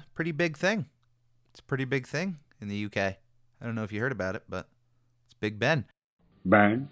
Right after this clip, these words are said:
Speaker 1: There may actually be more credence to this being an earlier SpongeBob episode due to the fact that SpongeBob is just completely locked outside of the Krusty Krab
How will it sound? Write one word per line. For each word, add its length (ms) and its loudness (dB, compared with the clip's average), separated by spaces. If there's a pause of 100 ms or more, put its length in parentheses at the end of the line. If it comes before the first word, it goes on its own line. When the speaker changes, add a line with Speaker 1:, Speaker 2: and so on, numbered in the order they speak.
(340)
Speaker 1:
There 200 6
may 340 6
actually 520 4
be 220 4
more 300 8
credence 580 2
to 120 0
this 240 0
being 360 0
an 200 -2
earlier 440 4
SpongeBob 840 0 (120)
episode 680 -2
due 120 0
to 120 -2
the 80 2
fact 500 4 (320)
that 160 4
SpongeBob 720 6
is 140 2
just 320 0
completely 640 0
locked 500 6
outside 600 2
of 100 -8
the 60 -2
Krusty 440 -2
Krab 400 2